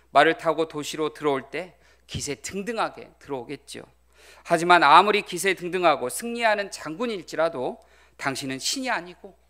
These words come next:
언젠가 당신은 죽어야 하는 인생이라는 것을 기억하라는 말입니다. 메멘토 모리, 너 자신의 죽음을 기억하라. 장군의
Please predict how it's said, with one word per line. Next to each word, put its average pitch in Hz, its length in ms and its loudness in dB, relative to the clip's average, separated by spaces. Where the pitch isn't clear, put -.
언젠가 170 600 -6
당신은 107 440 -14
죽어야 190 400 2
하는 151 280 -2
인생이라는 175 640 -8
것을 156 420 -12
기억하라는 131 800 -10
말입니다. 120 460 -20
메멘토 170 480 4
모리, 131 340 -6
너 175 180 4
자신의 185 480 -6
죽음을 202 500 -10
기억하라. - 500 -12
장군의 175 680 -4